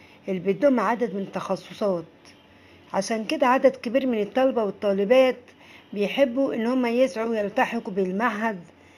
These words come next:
بمعهد المساحة، عشان التخصصات المتميزة الموجودة فيه. آه، وعلى الرغم من إن معهد المساحة بيقبل الطلبة الحاصلين على مجموع متوسط،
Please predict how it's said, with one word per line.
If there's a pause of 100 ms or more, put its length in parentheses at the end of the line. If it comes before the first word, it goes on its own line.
(280)
بمعهد
المساحة، (340)
عشان
التخصصات
المتميزة
الموجودة
فيه. (640)
آه،
وعلى
الرغم
من
إن
معهد
المساحة (460)
بيقبل
الطلبة
الحاصلين
على
مجموع
متوسط،